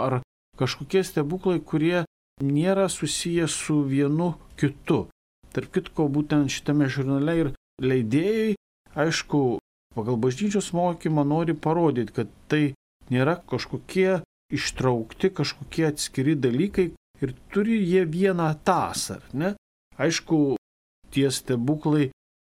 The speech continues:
atsitinka, kaip minėjau, kada Dievas žino pagal savo apvaizdą, kada reikia tokius dalykus parodyti. Tai yra mums toks galbūt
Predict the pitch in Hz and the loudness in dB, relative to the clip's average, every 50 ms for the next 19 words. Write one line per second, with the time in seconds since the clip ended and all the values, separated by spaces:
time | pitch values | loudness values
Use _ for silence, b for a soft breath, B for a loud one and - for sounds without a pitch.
0 | - - 123 123 - - 131 - - 156 160 160 156 160 151 143 - 139 131 131 | -8 -6 -6 -2 -2 -4 -4 0 0 2 2 2 0 0 0 0 0 0 0 0
1 | 123 127 135 143 143 147 147 143 143 - 131 113 110 139 139 147 147 135 131 - | 0 2 2 4 4 4 2 2 0 0 -2 0 0 2 2 4 2 2 -2 -6
2 | _ _ _ _ _ - - 101 101 127 143 147 147 139 135 135 131 123 - - | _ _ _ _ _ -12 -8 -4 0 2 4 4 4 4 2 2 2 0 0 -2
3 | - - - - 110 110 104 107 104 131 147 147 143 135 120 123 110 117 123 117 | -2 -4 -4 -4 -6 -6 -4 -2 0 0 2 2 2 2 0 -2 0 0 0 0
4 | 110 - - 139 131 123 123 120 113 - - _ _ _ _ - 117 110 - - | 0 0 0 0 2 2 2 0 0 -2 -6 _ _ _ _ -8 -6 -6 -6 -4
5 | 107 113 123 123 135 156 170 175 170 170 170 175 160 156 - 143 123 113 123 151 | -2 0 2 2 2 2 2 0 -2 0 0 0 0 0 0 0 0 0 0 0
6 | 160 160 160 165 160 151 - 156 151 143 139 - - _ _ - - - 156 151 | 2 2 2 2 0 0 0 0 2 2 0 -2 -8 _ _ -6 -2 -2 -2 0
7 | - 156 143 123 113 139 127 131 151 147 147 - 127 - - - - - 131 151 | 2 2 0 2 2 0 2 2 0 0 0 -2 -4 -4 -4 -4 -2 0 2 2
8 | 175 185 156 113 98 92 - - - - - - - - _ _ _ _ _ _ | 4 2 2 2 0 -4 -6 -12 -18 -18 -18 -18 -20 -20 _ _ _ _ _ _
9 | _ _ _ _ _ _ _ _ - - 135 131 139 151 156 147 143 151 151 143 | _ _ _ _ _ _ _ _ -2 0 0 2 2 2 4 4 4 4 2 2
10 | - - - - - - - 135 131 - - - - - - - - _ _ _ | 2 0 0 -2 -2 -2 -2 -4 -2 -2 -2 -4 -2 -2 -4 -6 -8 _ _ _
11 | _ _ _ _ - - - 117 120 120 123 147 156 160 160 - - - - | _ _ _ _ -8 -2 0 0 0 0 2 2 0 0 0 -4 -10 -16 -18